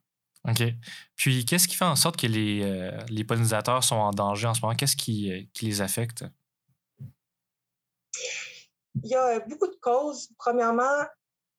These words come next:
Speaker 2: la, la transformation des habitats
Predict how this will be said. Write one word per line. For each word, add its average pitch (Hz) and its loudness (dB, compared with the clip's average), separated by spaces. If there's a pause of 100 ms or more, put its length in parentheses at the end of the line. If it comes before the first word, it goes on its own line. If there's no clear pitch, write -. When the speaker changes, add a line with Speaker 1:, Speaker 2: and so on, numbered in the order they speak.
(160)
Speaker 2:
la, 202 2 (640)
la 220 2
transformation 226 2
des 233 2
habitats 233 0